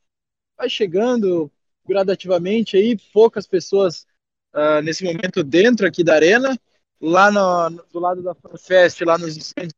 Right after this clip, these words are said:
dos clubes e tudo mais, tava, tá mais movimentado, mas claro, ainda falta quase duas horas, né? Uma hora e vinte, vamos dizer, pro começo do primeiro jogo, né? E que a gente sabe que o que realmente interessa pra torcida vai ser o segundo,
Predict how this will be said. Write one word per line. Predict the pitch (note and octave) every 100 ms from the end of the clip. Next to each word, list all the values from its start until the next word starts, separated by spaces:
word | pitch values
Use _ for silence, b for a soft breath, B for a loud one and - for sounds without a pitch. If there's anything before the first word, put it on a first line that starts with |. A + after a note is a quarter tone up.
| -
dos | D3+
clubes | _ F3+ G#3 E3+ C#3+
e |
tudo | D#3 D#3+ D3+
mais, | D#3 F3 -
tava, | D#3 D3+ C#3 - _ _ _ _ -
tá | D3+
mais | D#3+ F#3+ F3
movimentado, | F3+ E3 F3 E3+ - E3+ G#3 A#3+
mas | C4 B3 A3 -
claro, | A3 G#3 D#3 C3 D3
ainda | E3+ F#3+
falta | - F3 F#3+ F#3+ G#3 D3+ B2 _ _ _ _ _
quase | F3 F3+ G3 G#3
duas | F3 G3+ F3
horas, | F3 F#3 F3
né? | C#3 D#3
Uma | D#3 C#3+
hora | D3+ F3+
e | - _ _ _ _ _
vinte, | D4+ F4 G#3 C3+
vamos | C#3+ D3+
dizer, | C3+ E3+ G#3 - _ _
pro | - F#3
começo | F#3+ F3+ F#3+ G#3+
do | G3
primeiro | G#3 G3 G3+ A3+
jogo, | D#3+ F3 F3 C#3+
né? | C#3 D3+ D3
E | C#3
que | C3 -
a | F#3+
gente | E3 G3
sabe | - D#3+ F#3 G#3+
que | -
o | G3
que | -
realmente | E3 E3+ E3+ F3 _
interessa | E3+ D#3 D#3+
pra | E3+ F#3+
torcida | A3+ G3+ - G#3+
vai | A#3 A#3+
ser | -
o | F3+
segundo, | - A3 E3 F#3 G3+